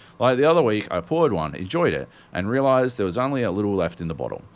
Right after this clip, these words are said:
So I poured the rest and real-, only realized once I'd poured it that there was more left than I'd realized. Like one and a half, maybe two.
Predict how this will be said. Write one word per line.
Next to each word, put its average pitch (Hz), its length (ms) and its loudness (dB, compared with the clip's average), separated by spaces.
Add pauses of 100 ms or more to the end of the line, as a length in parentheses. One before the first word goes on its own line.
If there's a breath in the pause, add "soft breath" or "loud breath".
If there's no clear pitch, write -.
(140 loud breath)
So 156 120 2
I 175 60 4
poured 208 280 2
the 175 60 2
rest 120 300 0
and 104 140 -6
real-, 117 180 -4
only 135 320 0
realized 87 480 -2
once 151 220 -2
I'd 90 180 0
poured 76 240 -6
it 78 140 -6 (300 loud breath)
that 87 100 -2
there 90 120 -4
was 85 140 -6
more 120 320 2
left 85 280 0
than 82 100 -6
I'd 78 220 -6
realized. - 540 -14
Like 143 220 0
one 135 140 2
and 127 100 0
a 117 80 2
half, 69 300 -6
maybe 156 260 0
two. - 240 -8